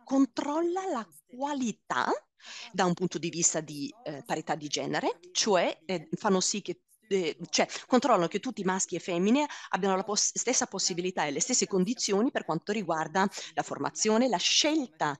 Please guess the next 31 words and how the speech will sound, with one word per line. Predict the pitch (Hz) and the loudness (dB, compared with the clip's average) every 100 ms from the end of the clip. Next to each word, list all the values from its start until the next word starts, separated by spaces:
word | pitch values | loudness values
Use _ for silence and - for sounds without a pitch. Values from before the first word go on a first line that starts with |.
| - - | -10 -12
degli | - 180 | -2 0
indirizzi | 175 170 165 165 - - 214 - - _ - | 2 2 0 0 0 0 0 -4 -8 _ -6
eh, | 170 | -4
di | 170 | -2
studio | - - 139 139 180 330 - - - - | -2 -2 -6 -6 0 0 -2 -10 -16 -2
e, | 339 277 440 - | 0 0 -2 -4
eh, | 190 170 | -8 -2
lo | 190 | -2
sviluppo | 202 214 165 - 202 | 0 0 -2 -2 -4
personale. | 196 143 - 143 120 62 - - - - - | -2 0 0 -2 -6 -8 -8 -12 -14 -12 0
E | 247 | 2
se | - 302 | 4 0
questo | 339 403 - | 0 0 0
istituto | 311 - - - 175 135 - 139 - - | -4 -6 -8 -10 -10 -10 -6 -6 -4 -8
o | 131 139 95 - - | -8 -6 -6 -10 -2
ente, | 190 156 135 - 139 143 139 - - - - | 0 0 -4 -6 -4 -4 -8 -14 -14 -14 -4
eh, | 190 151 | 0 0
vede | 175 240 190 156 | 2 2 2 -2
che | - 175 | -4 -4
ci | 202 | 2
sono | - 226 180 | 4 6 4
delle | 156 151 | 2 -4
lacune | 151 - 196 160 | -8 -6 0 2
o | 151 | 2
delle | 175 180 | 2 2
mancanze, | 170 170 160 143 - - 392 | 2 0 -2 -4 -4 -4 -4
allora, | - 403 330 226 170 190 302 466 - - - | -2 -2 0 0 0 0 0 -2 -8 -14 -6
eh, | - 233 - | 0 0 0
c-, | - | -4
si | - 392 | 0 2
crea | - 220 196 262 | 2 0 0 -2